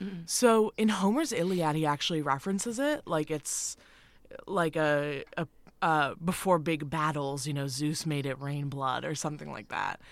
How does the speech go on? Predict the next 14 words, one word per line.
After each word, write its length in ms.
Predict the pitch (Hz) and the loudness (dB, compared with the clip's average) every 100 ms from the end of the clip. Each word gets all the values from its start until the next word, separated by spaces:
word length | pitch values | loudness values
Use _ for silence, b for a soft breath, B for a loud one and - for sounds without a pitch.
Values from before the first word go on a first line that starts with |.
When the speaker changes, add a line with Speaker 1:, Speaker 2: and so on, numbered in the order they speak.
| B B B B | B B B B
Speaker 1:
Oh, 260 | 180 175 165 | 10 12 12
okay. 180 | 170 226 | 12 8
Speaker 2:
Um, 100 | 262 - - | 0 -16 -6
yeah, 400 | 247 302 247 151 | 6 10 10 10
so 220 | - 240 | 6 6
it's, 160 | 214 - | 6 6
like, 260 | 220 175 - b b b b b | 4 4 -2 b b b b b
one 260 | 220 220 233 | 4 6 8
of 80 | |
those 220 | 226 220 - | 8 8 6
things 280 | 202 190 | 4 4
where 120 | 165 175 | 0 -2
you're 160 | 170 | 0
like, 320 | 170 156 151 | 2 2 0